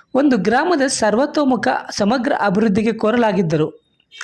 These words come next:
ಇಲ್ಲಿಯವರೆಗೂ ಹಲವಾರು ಅಭಿವೃದ್ಧಿ ವಿಚಾರವಾಗಿ ಹಲವಾರು ಸಚಿವರಿಗೆ ಮನವಿಗಳನ್ನು ಸಲ್ಲಿಸಿದ್ದರೂ ಸಹ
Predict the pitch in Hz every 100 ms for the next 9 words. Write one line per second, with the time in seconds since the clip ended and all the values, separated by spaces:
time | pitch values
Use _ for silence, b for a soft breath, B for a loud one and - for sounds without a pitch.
0 | B B B 277 320 403 359 240 226 294
1 | - 220 311 330 254 185 262 220 240 240
2 | 220 214 226 - 214 277 285 208 - 240
3 | 220 202 180 202 269 247 220 202 190 196
4 | 196 208 220